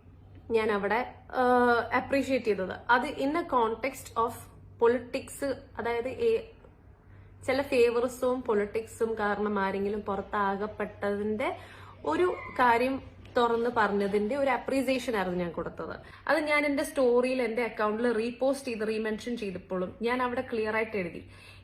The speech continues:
"എനിക്ക് ബിഗ് ബോസ് വഴിയാണ് നിങ്ങളെ എല്ലാവരെയും കിട്ടിയത്. ബിഗ് ബോസ് ഒരു പ്ലാറ്റ്ഫോം ആണ്, അത് I am very grateful for the family here. But facts has to be spoken" എന്ന്.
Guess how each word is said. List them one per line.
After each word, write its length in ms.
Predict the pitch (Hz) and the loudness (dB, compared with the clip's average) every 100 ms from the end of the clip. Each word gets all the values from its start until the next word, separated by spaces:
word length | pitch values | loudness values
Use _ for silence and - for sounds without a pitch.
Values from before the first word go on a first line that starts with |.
| - | 0
"എനിക്ക് 560 | 226 240 - 285 294 - - | 0 0 -4 -4 -4 -10 -6
ബിഗ് 220 | 214 196 | -4 -2
ബോസ് 280 | 214 233 226 | -2 -2 -2
വഴിയാണ് 480 | 233 202 196 190 190 | -4 0 0 -2 -2
നിങ്ങളെ 220 | 185 185 | -4 -4
എല്ലാവരെയും 360 | 180 180 175 180 | -4 -4 -6 -8
കിട്ടിയത്. 280 | - 170 | -8 -8
ബിഗ് 220 | 175 185 180 | -6 -6 -2
ബോസ് 220 | 202 202 | -2 -2
ഒരു 260 | 196 202 - - - - - | -4 -6 -10 -20 -20 -10 -2
പ്ലാറ്റ്ഫോം 440 | 185 180 208 202 | 0 0 -2 -2
ആണ്, 120 | 185 | 0
അത് 280 | 185 185 190 190 | 0 0 -2 -2
I 60 | 196 | -4
am 60 | |
very 220 | 190 190 185 | -2 -2 -2
grateful 340 | 185 180 196 214 | -4 -4 -6 -6
for 60 | 196 | -6
the 100 | 202 | -2
family 400 | 190 175 180 180 | -2 -2 -4 -6
here. 220 | 180 165 - - - 196 | -8 -10 -16 -20 -14 -2
But 160 | 254 277 - - - - - | 0 0 -6 -18 -20 -20 -4
facts 340 | 247 233 262 - - | -2 0 -2 -8 -4
has 300 | 202 208 - | -4 -4 -6
to 100 | 202 | -6
be 60 | 196 | -8
spoken" 520 | - 180 180 - 160 | -10 -10 -8 -8 -10
എന്ന്. 160 | - | -10